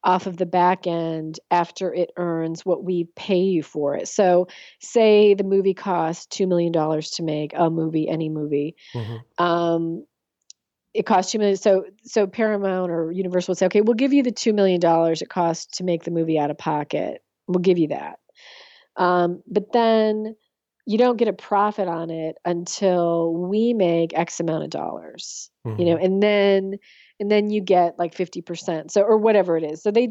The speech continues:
Speaker 1: they do these stru-, these heavily structured deals, right, when it comes for profit sharing. And whereas Netflix says, "Okay, you made the movie for two million, we'll give you six million."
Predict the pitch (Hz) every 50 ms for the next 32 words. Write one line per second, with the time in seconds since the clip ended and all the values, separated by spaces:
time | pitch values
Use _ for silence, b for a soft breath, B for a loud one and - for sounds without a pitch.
0 | 240 - 277 277 240 285 311 311 285 294 262 226 - - - 214 185 165 196 208
1 | 196 185 - 214 240 254 254 262 233 208 202 - - - 185 175 - - - 180
2 | 170 170 160 180 180 180 170 160 156 151 - - - - - - _ - - 185
3 | 175 165 165 165 170 - 254 B B B B B B B B - 202 196 180 -
4 | 208 190 180 - 196 185 - - 233 240 247 247 226 - - 190 175 170 170 165
5 | 165 165 160 175 185 - _ _ _ _ _ _ _ _ _ _ _ _ _ _
6 | - - - - 196 202 190 190 185 202 208 214 220 214 202 - 214 233 277 339
7 | 330 - 233 214 180 180 - - - 196 180 180 175 175 170 - - b b b
8 | b b b b b b b _ _ - 262 254 - 269 226 214 220 220 247 262
9 | 262 269 262 262 262 247 - 254 220 - 262 247 240 240 240 247 247 247 247 240
10 | 226 220 208 214 202 196 185 - - 185 170 - - 170 160 156 147 143 - -